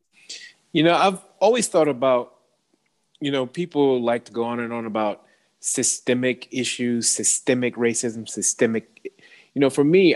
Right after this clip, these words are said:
I've always looked at it a little bit deeper and thinking about the substrate, how a civilization is designed from a policy perspective. And to address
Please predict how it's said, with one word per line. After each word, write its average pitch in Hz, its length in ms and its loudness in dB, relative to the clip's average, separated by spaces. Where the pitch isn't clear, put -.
I've 143 160 2
always 180 360 4
looked 147 200 2
at 131 100 6
it - 20 6
a 123 40 6
little 127 220 4
bit 110 220 0
deeper 110 460 0
and 117 260 -8
thinking 131 320 0
about 113 420 0
the 123 60 -2
substrate, 110 880 0
how 131 420 0
a 110 240 -4
civilization 117 840 -4
is 110 120 -8
designed 107 640 -4
from 110 140 -8
a 107 60 -6
policy 117 540 0
perspective. 107 720 -4
And 143 240 0
to 143 520 2
address 143 880 0